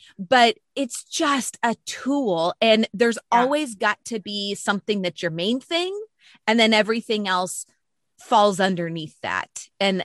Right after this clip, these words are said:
Speaker 1: that's what I love is, is you've shifted my focus to realize, like,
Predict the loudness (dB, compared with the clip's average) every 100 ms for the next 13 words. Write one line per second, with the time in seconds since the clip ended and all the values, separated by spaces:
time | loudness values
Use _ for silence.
0 | 0 0 0 2 2 2 4 2 2 0
1 | -4 -6 -4 -2 -2 -4 -2 -2 -2 0
2 | 0 2 0 0 0 -2 -2 -4 -4 -6
3 | -4 -2 -2 -2 -2 -4 -4